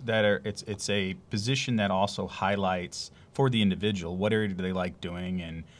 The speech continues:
you know, what are those areas that can best be beneficial to themselves, but also to the installation. So,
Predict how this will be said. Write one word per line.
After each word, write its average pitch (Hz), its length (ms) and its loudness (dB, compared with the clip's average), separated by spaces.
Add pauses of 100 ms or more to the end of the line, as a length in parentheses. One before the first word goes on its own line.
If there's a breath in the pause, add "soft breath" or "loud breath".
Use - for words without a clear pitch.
(220 loud breath)
you 92 80 -4
know, 85 80 -6
what 90 160 -2
are 101 80 2
those 95 220 -2
areas 90 320 -6
that 82 140 -8
can 85 120 -8
best 82 320 -8
be 90 80 -8
beneficial 87 640 -6
to - 100 -12
themselves, 87 580 -6
but 82 120 -8
also 87 540 -6 (220 loud breath)
to 107 100 -6
the 92 120 -4
installation. 87 680 -6 (380 loud breath)
So, 92 420 -2